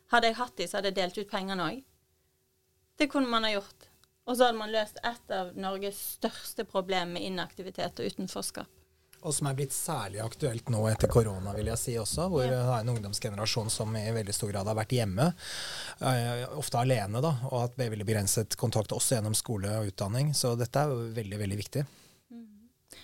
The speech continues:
Speaker 1: Og det du sa med utlandet, jeg har faktisk vært invitert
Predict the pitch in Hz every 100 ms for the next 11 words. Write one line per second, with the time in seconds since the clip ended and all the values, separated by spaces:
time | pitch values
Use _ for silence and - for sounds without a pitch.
0 | - 247 262 247 233 233 214 202 - 226
1 | - 240 214 185 185 - 226 233 240 247
2 | 247 311 - 254 - 240 233 - 214 214
3 | 214 247 233